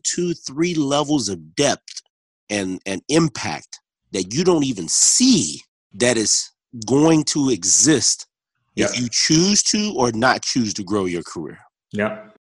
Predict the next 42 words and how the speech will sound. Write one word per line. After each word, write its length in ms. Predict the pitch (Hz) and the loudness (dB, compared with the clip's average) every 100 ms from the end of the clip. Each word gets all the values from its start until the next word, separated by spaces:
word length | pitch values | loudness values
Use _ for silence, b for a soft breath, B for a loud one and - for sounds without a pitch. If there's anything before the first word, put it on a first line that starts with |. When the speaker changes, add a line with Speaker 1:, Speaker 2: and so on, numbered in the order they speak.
| _ | _
Speaker 1:
And 200 | 113 110 | -2 -2
the 100 | 107 | -2
fact 440 | 101 - 139 151 127 | -2 4 4 4 0
that 240 | 131 113 - | -2 0 0
I'm 240 | 120 127 | 0 2
now 240 | 117 120 117 | 2 2 2
seeing 540 | - - 151 156 175 | 2 2 4 6 6
that, 200 | 170 170 | 4 2
Bernard, 340 | 151 160 170 160 | 0 2 2 4
I'm 160 | 143 120 | 0 0
just 420 | - 180 180 - | -2 -2 0 0
now 180 | 170 160 | 0 0
really 280 | 147 151 117 | 0 0 0
seeing 640 | - - 160 156 117 95 - _ - | 2 4 6 6 4 0 -8 _ -2
that 120 | 120 | 0
it's 160 | 117 127 | 0 -2
not 200 | 143 220 | 0 0
about, 480 | 180 185 165 147 - _ _ _ | 2 4 4 2 -4 _ _ _
you 100 | - | -2
know, 140 | 123 104 | 0 2
me 180 | 110 123 | 2 2
and 100 | 117 | 2
my 80 | |
wife 360 | 110 107 107 107 | 0 2 2 0
being 220 | 104 113 104 | -2 -2 -2
financially 640 | 120 104 107 101 - 95 | -2 -2 -2 -4 -6 -6
stable. 560 | 92 - 95 87 80 80 | -6 -4 -4 -4 -8 -8
It's 240 | 82 - | -6 -2
not 200 | 123 147 | 0 2
me 160 | 147 139 | 2 0
and 100 | 123 | 2
my 100 | 117 | 0
wife 420 | 110 110 107 - - | 2 0 0 -6 -10
growing 320 | - 113 110 | -6 -2 -2
our 100 | 95 | -2
careers 680 | 90 - 101 104 98 95 87 | -6 -8 -4 -2 -2 -4 -6
and 120 | 90 | -6
just 320 | 82 101 - 92 | -6 -4 -4 -4
having, 360 | 107 92 90 82 | -4 -4 -6 -8
you 140 | 107 | -6
know, 240 | 101 85 80 | -4 -4 -6
titles. 600 | - - 117 92 82 - | -6 -2 0 -2 -6 -12